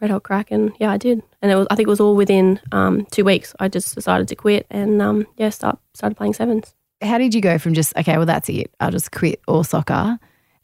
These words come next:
Speaker 2: and then did you just call up did you call up the Institute or call up the Australian coach, rugby sevens coach, or how do you get started?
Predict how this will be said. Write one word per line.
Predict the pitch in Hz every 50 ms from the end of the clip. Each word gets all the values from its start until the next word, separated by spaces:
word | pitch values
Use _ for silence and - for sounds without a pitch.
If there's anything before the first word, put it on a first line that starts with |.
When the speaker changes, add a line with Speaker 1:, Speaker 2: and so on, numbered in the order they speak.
| _ -
Speaker 2:
and | 160 160
then | 156 156 156 151
did | 151 151
you | 156 151
just | 156 151 151 - - - - - - _ _ _ _ _ -
call | - - 170 170 170 165
up | 156 160 - _ - - - - _ _ _ _ _ _ _ _ _ -
did | - 160
you | 156
call | - - 160 165
up | 170 -
the | - 190
Institute | 185 170 - 190 - - 202 196 190 175
or | 165 147 139 131
call | - - 170 165
up | 160 160 - - _
the | - 156
Australian | 147 - - 180 175 175 175 160
coach, | - 165 165 170 - - - -
rugby | 180 175 160 165
sevens | 156 - 196 180 170 170 -
coach, | - - 190 180 175 - - - -
or | 160 156 - - - 151 - - - - - _ _ _ _ -
how | 160 190 208
do | 220
you | 208
get | 180 - -
started? | - - - 170 - 175 202 175 147 143